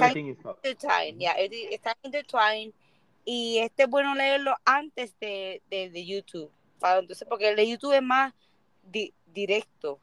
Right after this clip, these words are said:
Speaker 2: es más como que más concentrado. Si tú no sabes qué carajo, cuáles son los steps, pues vas a decir, "Ah, pues no sé". No sé qué.
Speaker 1: Mm, interesante ese punto de vista.
Speaker 2: Para mí, exacto, para mí, si tú no sabes, no estás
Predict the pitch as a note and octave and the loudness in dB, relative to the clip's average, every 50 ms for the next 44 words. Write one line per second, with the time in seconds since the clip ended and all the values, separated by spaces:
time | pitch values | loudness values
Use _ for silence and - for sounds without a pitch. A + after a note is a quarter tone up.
0 | _ - F3 F#3 F#3+ - - A3+ G#3+ G#3+ F#3+ F#3 F3+ F3 E3+ F3 - _ _ _ | _ -14 -12 -10 -10 -8 -8 -6 -6 -6 -6 -6 -6 -6 -8 -10 -16 _ _ _
1 | _ _ _ _ _ - G3+ - - A#3+ A#3 - B3 A3 F#3+ - F#3 F3 E3+ D#3+ | _ _ _ _ _ -10 -8 -2 -2 -2 -2 -2 -4 -6 -2 2 2 2 2 0
2 | D#3+ D#3+ E3+ F3 - F3 F3+ G3 G3+ - A#3+ A#3+ A#3+ A#3+ - A#3+ A3+ G#3+ A3+ A3 | -4 -8 -10 -10 -10 -8 -6 -6 -4 0 2 2 2 2 0 -4 -4 -2 -2 0
3 | A3 A#3 A#3 A3+ A3 G3+ _ _ G#3+ A3 A3 G#3+ - G#3+ A3+ A3+ A3 - - - | 2 2 2 0 0 -4 _ _ -2 -2 -2 -2 -4 -4 -2 -2 -4 -4 -4 -4
4 | D#4 - - G#3 F#3+ G3+ G3+ F#3+ G3 - - F#3+ F#3+ G3 F#3+ F#3+ F3+ E3+ E3+ E3+ | -4 -4 -4 -2 -2 0 2 2 0 0 -4 -6 -6 -6 -6 -8 -8 -8 -10 -16
5 | E3+ - - - - _ _ _ _ _ _ _ _ _ _ _ _ _ _ _ | -12 -10 -10 -10 -10 _ _ _ _ _ _ _ _ _ _ _ _ _ _ _
6 | _ _ _ _ - F#3 F#3 G#3 G#3 G#3+ A#3+ C4 C#4 C#4+ C#4+ C#4+ C4+ A#2 A2 G#2 | _ _ _ _ -12 -10 -2 2 4 4 4 4 0 -2 -6 -8 -8 -10 -8 -8
7 | G2 G2 G2 F#2+ F#2 F#2+ F#2+ - A#2+ G#2 G#2 F#2+ - G2 G#2+ B2+ C#3+ C#3+ C3 - | -8 -6 -6 -4 -6 -6 -4 -2 0 0 0 0 -2 -2 -2 -2 -2 -4 -2 -2
8 | C3 A#2+ G#2+ B2+ A#2+ A2+ C3 A#2+ A2 G#2 A2 C3 - - - G#2+ - _ _ _ | -4 -4 -4 -6 -6 -4 -2 -2 0 0 -2 -4 -6 -12 -20 -20 -20 _ _ _
9 | - A3+ A3+ A3 A3 G#3+ A3 A3+ A3+ G#3 G#3 - G#3+ G3+ - G#3 F#3+ - F#3 F3+ | 4 8 8 10 8 8 6 4 0 -2 -2 -2 -4 -2 -2 -4 -2 -2 0 0
10 | F#3 G#3 C4 C#4+ B3 B3+ - - G#3 G#3+ A3 - - A#3 B3 C4 C4 B3 - G3+ | 0 -2 -4 -6 -8 -10 -10 -10 -8 -8 -6 -2 0 0 0 0 -2 -4 -6 -10
11 | G#3 - - A#3+ | -10 -8 -10 -10